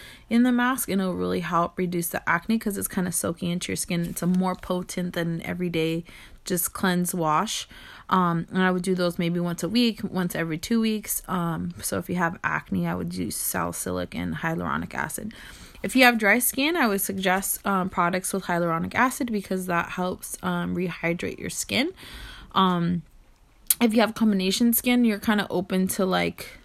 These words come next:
I would say most products, but I would use something that, like, involves radiance and restoration.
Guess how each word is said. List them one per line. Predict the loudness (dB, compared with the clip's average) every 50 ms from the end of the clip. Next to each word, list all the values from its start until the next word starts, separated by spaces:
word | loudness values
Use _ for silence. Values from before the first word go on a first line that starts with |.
| -20 -20 -20 -20 -20 -20 -20 -20 -20 -20 -14 -4 0
I | 2 4
would | 4 2 2 0
say | 0 0 2 2 2 2 2 2 2 2 2 0 0 -2 -6 -8 -10
most | -10 -10 -8 -2 2 2 4 4 4 2 0 -4 0
products, | 6 8 8 8 8 6 2 -2 -2 0
but | 2 4
I | 4 4
would | 2 0
use | 0 -2 -2 0
something | 0 -2 0 0 0 0 0
that, | 0 0
like, | 0 -2 -2 -2 -2
involves | -2 -2 0 0 -2 -2 -2 0
radiance | 2 2 2 2 2 2 0 0 0 -2 -2
and | -2 -2
restoration. | -2 -2 -2 -4 -2 0 0 0 0 0 0 0 2 2 0 -2